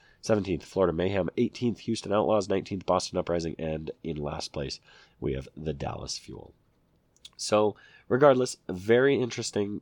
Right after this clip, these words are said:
to look at the standings now. Um, and, of course, still,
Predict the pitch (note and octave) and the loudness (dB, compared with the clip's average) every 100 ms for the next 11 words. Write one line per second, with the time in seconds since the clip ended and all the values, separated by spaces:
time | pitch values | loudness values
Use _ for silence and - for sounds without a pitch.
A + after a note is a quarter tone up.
0 | _ - F#2 F#2 F#2+ E2+ - F2 E2+ E2+ | _ -8 -6 -6 -8 -8 -4 -4 -4 -6
1 | - E2 D#2+ D#2+ - _ _ _ _ F2 | -4 -4 -2 -4 -8 _ _ _ _ -2
2 | E2 D#2 D2 - _ _ _ - F#2 F2 | 0 0 -2 -8 _ _ _ -4 -2 0
3 | F2 E2 - F2+ E2+ - - _ _ _ | -2 -4 -4 -4 -4 -4 -12 _ _ _
4 | - - - - G#2 G2+ F#2+ | -12 -8 -6 0 2 2 -2